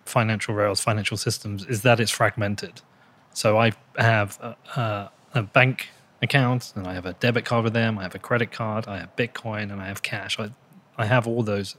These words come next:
assets available to me. So even here, if I come out to L A and, and for some reason my debit card doesn't work, I have my credit card. And look, if both of them didn't work, I could transfer Danny some Bitcoin and say, "Give me some cash." Like, and back in the U K, sometimes banks, their systems go down. That's ex-,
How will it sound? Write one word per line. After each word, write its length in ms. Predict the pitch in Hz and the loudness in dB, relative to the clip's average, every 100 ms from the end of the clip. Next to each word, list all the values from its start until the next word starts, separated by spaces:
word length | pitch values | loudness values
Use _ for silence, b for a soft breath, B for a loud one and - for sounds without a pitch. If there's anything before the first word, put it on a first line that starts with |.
| - | -2
assets 380 | 127 - 92 - | 0 0 -6 -2
available 380 | 117 110 95 95 | 0 0 -2 -10
to 180 | - | -10
me. 180 | 107 95 b b b b b - | -12 -12 b b b b b 0
So 120 | 131 | 4
even 220 | 139 135 | 6 8
here, 200 | 135 123 | 8 8
if 80 | 104 | 4
I 100 | 107 | -2
come 240 | - 120 | 0 0
out 180 | 107 101 | 0 0
to 100 | - | -4
L 140 | 95 131 | 4 6
A 160 | 139 | 6
and, 140 | 120 - | 4 0
and 240 | 117 110 - | -2 -2 -4
for 160 | - | -4
some 160 | - 147 | 0 2
reason 200 | 147 127 | 2 2
my 100 | 123 | 0
debit 340 | 117 123 - | 2 2 2
card 200 | - 123 | -2 -2
doesn't 180 | 113 113 | 0 0
work, 220 | 113 107 | 0 0
I 60 | 101 | -4
have 60 | |
my 100 | 98 | -8
credit 300 | 95 110 98 | -6 -6 -6
card. 300 | - 87 90 | -10 -12 -12
And 140 | 104 113 | -8 -6
look, 160 | 110 | -6
if 120 | 107 - | -10 4
both 220 | 139 131 | 6 6
of 60 | |
them 200 | 131 117 110 - | 2 0 -2 -6
didn't 200 | - 113 | -4 -2
work, 340 | 113 110 113 - B B B _ | 0 0 0 -6 B B B _
I 80 | - | -10
could 160 | - 107 | -8 -2
transfer 360 | 127 110 104 | 0 0 -2
Danny 340 | 101 110 107 104 | 0 2 4 2
some 160 | 107 | 0
Bitcoin 240 | 101 107 104 | -2 -2 -6
and 100 | 92 | -10
say, 100 | 95 | -10
"Give 160 | 101 | -8
me 80 | 107 | -6
some 160 | 104 107 | -6 -6
cash." 360 | - 107 104 113 | -4 -2 -2 -4
Like, 220 | 110 - B B B B B - | -6 -8 B B B B B -2
and 180 | 120 98 | 0 4
back 200 | 147 156 | 4 6
in 80 | |
the 80 | 139 | 4
U 80 | 143 | 4
K, 160 | - 156 | 2 2
sometimes 440 | 185 175 180 151 | 2 2 2 0
banks, 420 | - 175 143 - | 2 0 0 0
their 100 | 160 | 0
systems 380 | - 165 143 123 | 0 0 0 -2
go 160 | - 90 | -2 -4
down. 260 | 85 90 | -6 -8
That's 160 | 117 - | -6 -6
ex-, 260 | 123 - | -6 -10